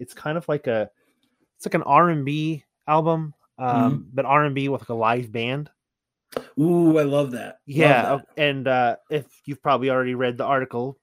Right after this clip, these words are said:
Speaker 1: uh, those listening now, but it's, it definitely ranked high on my albums of the year list.
Speaker 2: Right,
Speaker 1: The
Speaker 2: right.
Speaker 1: album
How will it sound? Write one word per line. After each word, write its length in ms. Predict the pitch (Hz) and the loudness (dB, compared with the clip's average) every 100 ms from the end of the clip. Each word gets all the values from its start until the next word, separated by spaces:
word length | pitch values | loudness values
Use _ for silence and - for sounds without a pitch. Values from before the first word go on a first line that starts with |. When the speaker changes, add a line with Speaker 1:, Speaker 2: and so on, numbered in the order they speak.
| _ | _
Speaker 1:
uh, 260 | 127 117 110 | -6 -4 -4
those 320 | 107 117 113 | -4 -4 -6
listening 360 | 120 117 113 110 | -10 -12 -10 -8
now, 300 | 110 107 123 | -6 -6 -6
but 120 | 127 123 | -6 -6
it's, 320 | 127 - - | -6 -12 -10
it 160 | 143 117 | -8 -4
definitely 380 | 143 - 139 | -6 -6 -8
ranked 240 | 120 123 117 | -8 -10 -8
high 320 | - 120 117 | -2 -2 -2
on 100 | 110 | -6
my 280 | 110 104 104 | -8 -8 -10
albums 320 | 107 110 113 104 | -8 -8 -8 -14
of 60 | |
the 80 | 107 | -12
year 300 | 104 107 113 _ - | -10 -10 -12 _ -8
list. 300 | 127 - - | -8 -8 -16
Speaker 2:
Right, 180 | 107 95 - _ - | -14 -14 -18 _ -10
Speaker 1:
The 80 | |
Speaker 2:
right. 100 | 120 | 0
Speaker 1:
album 240 | 170 208 | 2 2